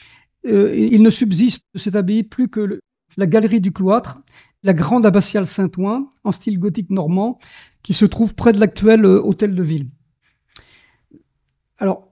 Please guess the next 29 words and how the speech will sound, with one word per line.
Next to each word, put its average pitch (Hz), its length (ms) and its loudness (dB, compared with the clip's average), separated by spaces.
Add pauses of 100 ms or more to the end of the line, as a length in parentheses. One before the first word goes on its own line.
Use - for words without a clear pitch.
une 220 160 6
autre 233 400 4
trace - 560 0
cl-, - 300 -2 (280)
rouennaise, 208 580 4 (320)
Blaise 180 260 -6
Pascal, 233 560 -10 (240)
je - 60 -20
sais - 40 -20
pas 190 140 -12
où, 196 140 -6
si - 160 -12
vous 180 140 -10
arrivez 185 220 -6
à 185 40 -6
lire, 220 240 -4 (640)
donc 202 160 0
c'est - 280 -4
pla-, 240 280 -6
la 202 100 0
plaque, 226 340 -4
euh, 190 280 -2
apposée, 226 480 -2
euh, 202 220 -6 (680)
euh, 185 240 -6 (180)
à, 180 240 -4
euh, - 360 -10 (280)
place 214 200 -4
Saint-Séver, 202 480 -2